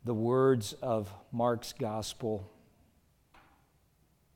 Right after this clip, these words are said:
so many of us are like Peter, who think we know better than you. And we want to confess the numbers of times we have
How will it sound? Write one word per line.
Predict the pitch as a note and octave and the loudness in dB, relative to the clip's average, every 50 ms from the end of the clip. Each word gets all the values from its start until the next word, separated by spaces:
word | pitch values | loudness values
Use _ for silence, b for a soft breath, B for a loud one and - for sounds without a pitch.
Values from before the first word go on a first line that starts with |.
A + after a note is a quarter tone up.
| _ _ _ _ _ _ _ _ _ _ _ _ _ - - - - - - - - - - | _ _ _ _ _ _ _ _ _ _ _ _ _ -20 -20 -20 -20 -20 -20 -20 -20 -18 -12
so | - - - C3+ B2 | -8 -2 0 2 2
many | B2+ C3 B2+ B2 | 4 4 4 4
of | A#2 A#2 | 4 4
us | A#2 A2 - B2 | 4 4 4 2
are | A#2 | 2
like | A#2 A2+ A2+ G#2+ - - | 4 4 2 2 0 -4
Peter, | - - C#3 C3 A#2 A2+ A2+ A2+ G#2+ | -6 -2 0 2 2 2 2 2 2
who | G2+ B2 A#2+ | 0 0 -2
think | - - B2 B2 A#2+ - | -2 -2 -2 -2 -2 0
we | A#2+ A2+ | 0 0
know | A2+ A2+ A2 | 2 0 0
better | G2 A2+ A#2 A#2 A#2 A2+ | 2 2 2 2 2 2
than | G#2 A2 G#2 G2+ | 0 0 -2 -2
you. | G2+ G2+ G2+ G2 G2 F#2+ G2 - _ _ _ _ _ _ _ _ _ _ _ _ _ _ _ _ _ _ _ _ _ _ _ _ _ _ _ _ _ _ _ _ _ _ _ _ _ _ _ _ _ _ _ _ _ _ _ _ - - | -2 -2 -2 -2 -2 -4 -6 -12 _ _ _ _ _ _ _ _ _ _ _ _ _ _ _ _ _ _ _ _ _ _ _ _ _ _ _ _ _ _ _ _ _ _ _ _ _ _ _ _ _ _ _ _ _ _ _ _ -16 -10
And | A2+ G#2+ G#2 | -6 -2 0
we | G#2+ A2+ A2+ | 2 2 2
want | B2 B2+ A#2+ A#2 | 4 2 2 0
to | - B2 A2+ | 0 -2 -4
confess | G2 - - G#2+ G2 - - - C3 A#2+ A#2 A2+ A2 - - - - - - - _ b b b b b b b b b b b b b b b _ _ _ _ _ _ _ _ _ _ _ _ _ _ _ _ _ _ _ _ _ _ _ _ _ _ _ _ _ _ _ - | -4 -4 -6 -6 -6 -6 -4 0 2 2 4 2 0 -2 -6 -8 -10 -14 -18 -20 _ b b b b b b b b b b b b b b b _ _ _ _ _ _ _ _ _ _ _ _ _ _ _ _ _ _ _ _ _ _ _ _ _ _ _ _ _ _ _ -8
the | G#2 A2 A2+ A2 | -2 0 0 0
numbers | A2+ B2 B2 C3+ C#3+ B2+ B2 A#2 G#2 G2+ | 2 2 2 2 2 2 2 2 2 0
of | A2 G2 - | -4 -4 -4
times | - A#2+ A2 A2 A2 A2 F#2+ | -4 -2 0 0 0 -2 -2
we | G2+ A2 B2 C3+ | -2 -2 -2 0
have | C3 A#2 A#2 G#2 F#2 | 0 0 -2 -2 -4